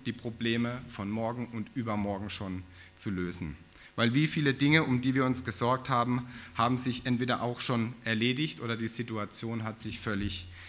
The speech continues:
geändert. Ja, Nehemia ist nicht nur stur nach vorne geprescht, sondern er hat sich auch Zeit genommen. Im ersten Kapitel erfahren wir das, wie er sein Anliegen auch im Gebet bewegt hat.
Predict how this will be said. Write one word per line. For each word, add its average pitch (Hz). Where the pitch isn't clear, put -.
geändert. 95
Ja, 110
Nehemia 131
ist -
nicht 139
nur 135
stur 123
nach 104
vorne 156
geprescht, -
sondern 123
er 107
hat 107
sich -
auch 107
Zeit 107
genommen. 85
Im 120
ersten 151
Kapitel 139
erfahren 131
wir 135
das, 131
wie 123
er 123
sein 120
Anliegen 127
auch 113
im 110
Gebet 127
bewegt 131
hat. 156